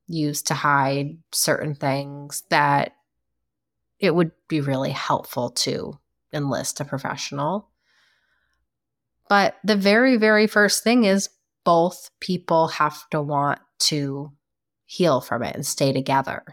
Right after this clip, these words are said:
right? Like, I do work with people where one person is not yet on board, and then that person decides to come on board at a later time. And I can start working with the first partner.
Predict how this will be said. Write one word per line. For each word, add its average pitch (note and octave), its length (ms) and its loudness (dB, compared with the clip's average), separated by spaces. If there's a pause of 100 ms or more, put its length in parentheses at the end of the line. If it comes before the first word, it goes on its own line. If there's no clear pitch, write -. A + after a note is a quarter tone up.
(420)
right? C#3+ 300 0
Like, C#3+ 300 -4 (520)
I F3+ 80 0
do G3+ 460 4
work F#3+ 320 4
with E3+ 140 0
people D#3+ 380 -2
where D3+ 560 2 (640)
one E3+ 260 2
person F3 340 2
is D#3+ 180 0
not D3 300 2
yet D#3+ 220 2
on D#3 220 0
board, E3 500 2 (800)
and D#3 200 2
then D#3 260 -4
that D3+ 260 0
person D3+ 760 -2 (140)
decides C#3+ 520 0
to D#3+ 100 0
come D3 260 0
on C#3 140 0
board C#3+ 280 -2
at C#3+ 100 -2
a C#3+ 60 -2
later C#3+ 300 0
time. C#3+ 480 -6 (100)
And D3 120 -14
I C3+ 60 -8
can C#3+ 160 -8
start D#3+ 520 0
working D3 320 -2
with D3 160 -4
the C#3+ 80 -20
first C#3 340 -2
partner. G3+ 540 2